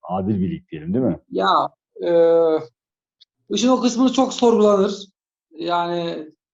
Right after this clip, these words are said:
Speaker 2: sorgulayacak çok şey buluruz. Adil veya değil. E, hani o işin o tarafına girdiğimiz zaman şimdi herkes bir taraf biliyor musun yani bu oyunda?
Speaker 1: Net,
Speaker 2: Yani
Speaker 1: net maalesef.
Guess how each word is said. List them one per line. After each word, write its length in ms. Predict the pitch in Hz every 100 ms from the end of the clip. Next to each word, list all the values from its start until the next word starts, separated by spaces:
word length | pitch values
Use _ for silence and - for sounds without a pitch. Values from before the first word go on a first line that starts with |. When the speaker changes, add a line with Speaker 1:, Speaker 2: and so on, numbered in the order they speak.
| _
Speaker 2:
sorgulayacak 560 | - 196 190 208 220 -
çok 180 | 226
şey 200 | 226 196
buluruz. 360 | 165 160 190 190
Adil 440 | 175 170 185 170
veya 360 | 165 170 165 165
değil. 380 | 170 165 160 - _ _ _ _ _ -
E, 60 | 160 160 160 156 156 160 - -
hani 420 | 180 185 190 185 - 180 185
o 100 | 190
işin 220 | 190 208
o 40 |
tarafına 280 | 208 208 208
girdiğimiz 400 | 190 196 208 220
zaman 400 | 208 175 185 - _ _ _ _
şimdi 240 | 185 175 - -
herkes 400 | 247 269 277 233
bir 100 | 254
taraf 340 | 262 269 -
biliyor 220 | 220 277 277
musun 200 | - 156
yani 380 | 147 147 147
bu 100 | 156
oyunda? 460 | 151 147 135 127 - _
Speaker 1:
Net, 360 | 95 98 95 -
Speaker 2:
Yani 300 | 170 175 175
Speaker 1:
net 160 | 90 -
maalesef. 460 | - - - 82